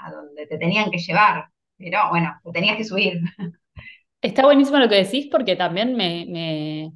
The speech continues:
Speaker 2: me parece importante decir que también hice muchos emprendimientos que no funcionaron, ¿no? O
Speaker 1: Ay,
Speaker 2: sea, tampoco fue que
Speaker 1: bueno.
Speaker 2: Aprende Astrología fue lo primero que se me ocurrió hacer o inventar, ¿no? Como que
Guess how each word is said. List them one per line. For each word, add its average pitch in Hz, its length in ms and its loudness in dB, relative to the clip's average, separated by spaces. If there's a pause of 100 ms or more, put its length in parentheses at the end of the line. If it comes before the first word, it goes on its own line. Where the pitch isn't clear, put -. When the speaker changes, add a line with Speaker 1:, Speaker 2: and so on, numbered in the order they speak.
(340)
Speaker 2:
me 160 800 -8
parece 185 300 0
importante 220 1200 2
decir 180 580 -4
que 170 420 -2
también 180 480 -2 (500)
hice 285 240 0
muchos 247 280 2
emprendimientos 185 640 0
que 175 120 0
no 175 140 -2
funcionaron, 175 800 -2
¿no? 180 280 -2
O 190 40 -2
Speaker 1:
Ay, - 0 -
Speaker 2:
sea, 180 280 0
tampoco 226 360 -2 (140)
fue 233 100 0
que 214 60 0
Speaker 1:
bueno. - 20 4
Speaker 2:
Aprende 190 280 0
Astrología 185 440 -4
fue 196 440 -2 (320)
lo 185 140 2
primero 190 420 -2
que 185 80 -6
se 185 120 -8
me 170 100 -4
ocurrió 196 1080 4
hacer 208 380 0
o 208 60 0
inventar, 170 580 -2 (160)
¿no? 190 280 -4
Como 190 320 -2
que 175 480 -2